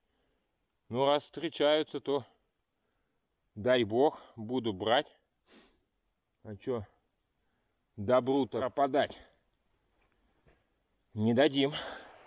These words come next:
Я удивляюсь. Собирал опята, кстати. И смотрю, бурундуки точат эти семена, с семенами запасаются.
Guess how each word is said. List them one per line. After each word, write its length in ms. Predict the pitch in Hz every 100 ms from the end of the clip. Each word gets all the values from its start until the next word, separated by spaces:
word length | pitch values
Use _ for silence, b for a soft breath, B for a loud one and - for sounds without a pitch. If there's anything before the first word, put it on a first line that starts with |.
| B B B B _ _ _ _ _ _ _ _ _ _ - - - _ _ _ -
Я 160 | 120
удивляюсь. 640 | 151 151 190 233 208 107 - -
Собирал 580 | - 131 160 185 214
опята, 420 | 190 - 233 220 147
кстати. 480 | - 139 117 90 - _ _ _ _ _ _ _ _ _ _ _ _
И 120 | 117
смотрю, 540 | 127 165 180 196 240
бурундуки 680 | 190 170 185 180 202 196 214
точат 460 | - 196 190 151 -
эти 320 | 175 107 87 82 - -
семена, 640 | 156 160 190 202 131 90 -
с 160 | - -
семенами 500 | 139 160 185 190 131
запасаются. 800 | 101 120 131 160 135 95 -